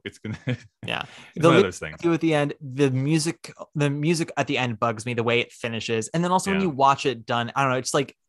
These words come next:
Speaker 2: part of it, I understand, like, you know, we have a narrator, we understand we're in a theater, but still there's something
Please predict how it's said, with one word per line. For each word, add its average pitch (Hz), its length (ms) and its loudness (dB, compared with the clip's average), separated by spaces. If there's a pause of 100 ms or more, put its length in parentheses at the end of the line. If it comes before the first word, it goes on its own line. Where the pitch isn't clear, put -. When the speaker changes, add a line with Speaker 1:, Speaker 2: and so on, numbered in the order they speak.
(800)
Speaker 2:
part 240 220 2
of 233 100 6
it, 208 100 8
I 156 180 4
understand, 131 360 -4
like, 117 140 -6
you 123 80 -2
know, 117 40 0
we 120 60 0
have 131 100 2
a 120 40 0
narrator, 117 440 0
we 117 100 0
understand 113 360 -6
we're 117 80 -6
in 113 80 -6
a 101 40 -8
theater, 113 300 -4
but 110 160 -4
still 135 200 2
there's 135 180 -2
something 185 400 -2